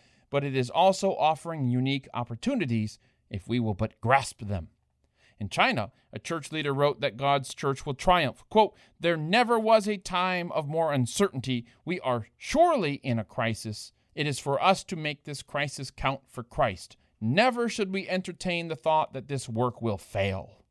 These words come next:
end quote. This courage was everywhere. We see it firsthand when the Adventist church in Norwich, England,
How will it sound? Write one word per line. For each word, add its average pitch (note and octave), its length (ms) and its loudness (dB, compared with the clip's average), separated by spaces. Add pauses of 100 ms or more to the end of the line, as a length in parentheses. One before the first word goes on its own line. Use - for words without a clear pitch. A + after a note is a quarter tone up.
end F#2+ 160 -4
quote. E2+ 260 -12 (1160)
This C#3 160 -10
courage A3+ 340 -2
was G#2+ 200 -4
everywhere. G2+ 520 -2 (480)
We A#2 120 0
see G3 280 -2
it F#3+ 140 0 (220)
firsthand D3 760 -2
when A#2 160 0
the A#2 100 -2
Adventist A#2+ 380 -4
church A#2+ 300 -4
in G#2+ 140 2
Norwich, A#2+ 560 0
England, D#3 460 -4